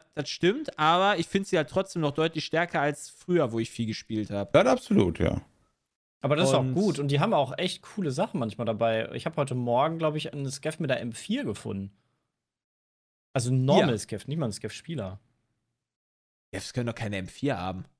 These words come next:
Speaker 3: Ja. Der hat eine M vier dabei.
Speaker 1: Ja. Ja, hey,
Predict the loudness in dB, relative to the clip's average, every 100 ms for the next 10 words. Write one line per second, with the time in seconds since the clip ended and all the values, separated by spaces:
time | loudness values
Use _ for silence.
0 | -4 -4 -4 _ _ _ _ _ _ _
1 | _ _ _ _ _ _ _ _ _ -10
2 | -6 -6 -6 -4 -4 -4 -6 -10 _ _
3 | _ _ _ _ _ -8 -6 -8 _ _
4 | _ _ _ _ _ 4 6 6 4 2
5 | 4